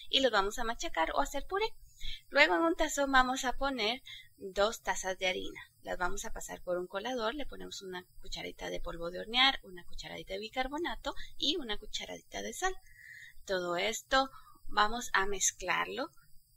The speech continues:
para que quede bien integrado. Así que lo reservamos. Ahora vamos a poner en otro tazón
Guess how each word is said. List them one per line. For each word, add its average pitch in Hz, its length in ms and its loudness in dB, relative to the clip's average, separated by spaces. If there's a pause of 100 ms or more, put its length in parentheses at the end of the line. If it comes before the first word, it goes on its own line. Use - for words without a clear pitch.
(140)
para 196 260 0
que - 180 -8
quede 185 400 -2
bien 185 420 -2
integrado. 185 720 -2 (480)
Así - 160 -12
que 214 160 2
lo 202 160 2
reservamos. 233 720 0 (580)
Ahora 269 600 6 (160)
vamos 202 400 0
a 208 80 -4
poner 180 260 -2
en 180 160 -6
otro 185 240 -4
tazón 247 540 0